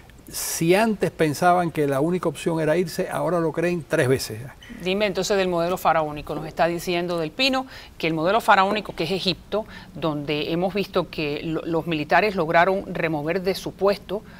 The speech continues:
Speaker 2: a el presidente, que era de la hermandad musulmana,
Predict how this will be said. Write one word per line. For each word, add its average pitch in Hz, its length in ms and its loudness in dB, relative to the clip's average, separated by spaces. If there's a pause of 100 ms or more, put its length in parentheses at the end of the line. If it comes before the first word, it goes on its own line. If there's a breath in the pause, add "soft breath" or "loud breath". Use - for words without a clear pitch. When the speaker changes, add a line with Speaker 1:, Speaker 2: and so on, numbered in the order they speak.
(160 loud breath)
Speaker 2:
a 156 300 4
el 151 440 -2
presidente, 156 600 -4 (460)
que 143 140 -4
era 165 180 4
de 170 100 0
la 156 80 0
hermandad 143 380 -2
musulmana, 156 540 -4